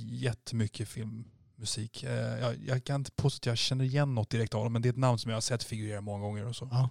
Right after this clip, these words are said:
Speaker 1: Ja.
Speaker 2: Jag satte mig själv ner och tittade lite grann och så började jag lyssna lite grann för att se vad det här var för typ. Och det, det verkade vara lite högt och, eh, lågt. Ehm, men han hade gjort en hel del stora filmer,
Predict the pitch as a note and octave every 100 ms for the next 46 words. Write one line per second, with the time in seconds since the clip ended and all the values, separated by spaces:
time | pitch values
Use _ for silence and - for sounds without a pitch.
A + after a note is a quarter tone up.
0 | B2 A2+ - _ _ _ - D3+ E3+ F3
1 | - - G3 F3+ E3 - G#3+ C#3 C3 C3+
2 | D3+ - F#3+ E3+ C#3+ C3+ D3 D#3 B2+ B2+
3 | B2+ D3 C#3 C#3+ C3+ C3 C#3+ C3+ F3+ E3+
4 | D3 C3+ A#2+ C3 B2 C#3 C3 C3+ C#3+ C3+
5 | C3+ C#3+ G3 - B2 A#2 A2 - C#3+ D3
6 | E3 D#3+ D3+ D3 E3+ D#3+ D3 C#3+ C#3+ C#3
7 | D3+ D3 F3 - - D#3+ - - C#3 C3
8 | D#3 D3+ A2 - - - - - - -
9 | C#3+ C#3+ C#3 D3 E3+ A3 D#3+ E3 E3 E3+
10 | E3 E3+ C#3+ F#3+ A3 C#3+ C#3 C3+ C#3 D3+
11 | - D3 G#3 - B2 A2 A2+